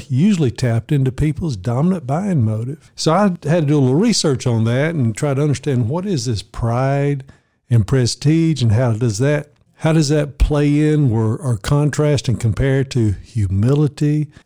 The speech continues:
And I'm just gonna share with some of the things that, that I've, I've found, which we already knew, but it helps me put it into, into some words. But the word proud is a feeling of pleasure or satisfaction from one's own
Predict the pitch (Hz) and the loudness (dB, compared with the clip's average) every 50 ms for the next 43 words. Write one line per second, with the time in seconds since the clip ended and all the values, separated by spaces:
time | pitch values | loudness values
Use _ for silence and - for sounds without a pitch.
0 | _ - 131 131 131 131 123 123 117 117 - _ _ _ _ _ - 180 180 208 | _ -2 0 0 2 2 2 2 0 -2 -4 _ _ _ _ _ 0 2 2 2
1 | 185 - 240 202 165 - - 190 175 165 143 127 - - 160 147 135 117 107 - | 2 2 2 2 2 0 0 0 2 2 2 2 2 0 0 2 2 0 0 0
2 | - 139 135 135 131 117 104 117 117 - - _ _ _ _ _ - 151 135 127 | 0 0 2 2 2 0 0 -2 -2 -4 -8 _ _ _ _ _ 0 2 2 2
3 | 123 120 117 107 165 220 - - 202 170 131 127 - - - 196 190 160 143 151 | 2 0 -2 -2 -4 -8 -8 -8 -6 -4 -4 -4 -2 -2 0 0 2 2 2 2
4 | 143 127 143 143 - - - 143 147 143 131 120 117 113 131 160 185 175 156 135 | 2 2 2 0 0 0 0 2 2 2 2 0 2 2 2 2 2 2 2 2
5 | 127 110 117 113 131 156 143 120 113 160 147 123 - 139 135 113 - - 131 117 | 0 0 0 0 0 0 -2 0 0 0 0 0 0 -2 -2 -2 -2 -2 -2 -2
6 | 98 117 110 104 - - 120 104 104 101 98 - _ - - 120 123 123 110 - | 0 0 -2 -2 -2 -2 -2 -2 -2 -4 -6 -8 _ -10 -4 -2 0 0 0 0
7 | 123 107 - - 113 107 104 113 113 107 104 107 113 113 - - - - 139 135 | -2 -4 -2 -2 0 0 0 0 -2 -2 -4 -6 -8 -10 -14 -6 -2 -2 0 0
8 | - 151 165 202 196 170 131 - - - - - 165 180 202 202 185 151 135 127 | 2 2 2 2 2 0 -2 -4 -6 -6 -4 -2 0 0 2 0 0 0 0 0
9 | 127 117 113 113 107 95 - _ - 123 127 117 - - - 185 196 202 185 151 | 0 0 0 -2 -4 -6 -10 _ -6 -4 -2 -2 -2 -2 0 0 2 2 2 2
10 | 127 113 - - _ - - - 160 180 196 202 190 - 214 202 - - 135 123 | 2 0 -2 -4 _ -12 -6 -2 0 0 0 0 0 -2 -4 -6 -4 -2 -2 0
11 | 117 - - - 143 151 180 185 185 - - - 196 170 151 143 127 - - 139 | 0 0 -2 -2 0 0 0 0 -2 -4 -4 -2 -2 0 0 -2 -4 -4 -4 -2
12 | 147 151 139 - _ _ _ - - _ _ _ _ _ _ - - 143 127 127 | -2 -2 -4 -6 _ _ _ -20 -20 _ _ _ _ _ _ -2 2 4 4 4
13 | 131 139 131 123 117 98 - - _ _ - 147 151 170 180 180 | 4 2 2 0 0 -2 -4 -8 _ _ -2 0 2 2 2 2